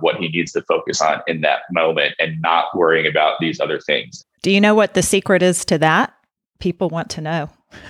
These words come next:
Speaker 2: <laughs>
Speaker 1: I mean, I think some of it, I think, is honestly innate. You know, I think some of us have an ability to be more focused than others,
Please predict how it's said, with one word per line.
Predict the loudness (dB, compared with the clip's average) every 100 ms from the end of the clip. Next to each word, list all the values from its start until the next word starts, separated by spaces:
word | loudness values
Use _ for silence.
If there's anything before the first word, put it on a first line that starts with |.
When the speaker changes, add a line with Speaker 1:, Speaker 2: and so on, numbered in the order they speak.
| 0
Speaker 2:
<laughs> | 2 2 -2 -2
Speaker 1:
I | 0 2
mean, | 4 4 2
I | 0 0
think | 0 -2 -8
some | -2 2 4
of | 4
it, |
I | 4 2
think, | -2 -4
is | -6 -8
honestly | -8 -8 -6 -4
innate. | -4 -2 -2 -2 -6
You | -8
know, | -2 0
I | 0
think | -2 -6
some | -4
of | 0
us | 0 0
have | 0
an | 0
ability | -2 2 4 4 2 -2
to |
be | -4 -4 0
more | 0 2
focused | 2 0 -2 -2
than | 0 2
others, | 4 2 2